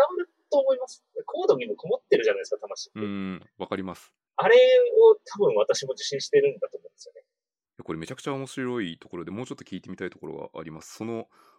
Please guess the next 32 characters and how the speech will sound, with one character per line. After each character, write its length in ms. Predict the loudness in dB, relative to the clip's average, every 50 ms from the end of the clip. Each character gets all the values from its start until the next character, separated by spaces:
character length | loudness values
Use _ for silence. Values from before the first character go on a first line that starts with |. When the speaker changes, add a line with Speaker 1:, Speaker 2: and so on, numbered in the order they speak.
| _ _ _ _ _ _ _ _ _
Speaker 2:
魂 580 | -10 -8 -6 -6 -6 -6 -6 -8 -10 -8 -8 -4
を 340 | -4 -2 -2 -4 -4 -8 _ _ _ _ _ _ _ _ -14
理 100 | -14 -8
解 200 | -4 -4 -4 -4
し 40 | -6
た 80 | -10 -14
と 120 | -14 -16
し 80 | -18 -14
て、 240 | -12 -10 -10 -12 -12
魂 420 | -10 -8 -6 -6 -6 -6 -8 -10
を 100 | -10 -8
わ 80 | -10 -8
か 100 | -6 -6
り 80 | -6 -6
や 80 | -6 -8
す 100 | -10 -14
く 80 | -16
伝 240 | -16 -14 -12 -10 -10
え 40 | -10
る 60 | -12
必 160 | -14 -14 -12
要 60 | -12
が 80 | -12 -12
あ 40 | -14
る 60 | -16
じ 60 | -18
ゃ 40 | -20
な 20 |
い 40 | -20
で 20 | -20
す 40 | -20
か。 140 | -20 -20